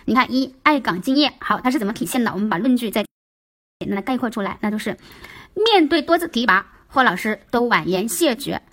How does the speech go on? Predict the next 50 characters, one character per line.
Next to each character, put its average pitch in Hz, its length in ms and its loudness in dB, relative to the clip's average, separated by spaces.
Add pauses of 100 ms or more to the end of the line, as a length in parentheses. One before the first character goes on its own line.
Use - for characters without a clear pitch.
(180)
而 277 180 6
且 240 260 0 (340)
即 294 140 2
便 381 160 6
退 381 200 4
休 370 280 2
后， 339 320 2 (120)
他 311 100 2
也 269 100 2
不 226 120 -4
顾 277 120 0
年 214 220 0
迈， 254 260 2 (160)
多 339 180 4
次 339 140 -2
到 262 160 4
边 359 300 4
远 320 180 2
地 233 160 0
区 240 320 -4 (120)
去， 233 300 -2 (220)
呃， 190 200 2
进 294 140 4
行 233 160 2
讲 175 260 0
学 202 360 -2
与 175 360 -2
示 302 280 0
范， 262 220 4 (340)
体 185 180 -4
现 262 160 0
了 202 160 2 (180)
他 240 140 2
对 254 100 0
教 254 360 4
育 208 100 -4
事 254 220 -2
业 240 100 2
的 180 120 -4
热 302 200 2
爱 226 220 2 (180)
以 196 100 -2
及 202 280 -6 (240)
乐 277 240 2
于 190 120 -4
奉 254 220 -4
献 220 180 -6
的 185 60 -6
品 160 180 -6
质。 175 200 -8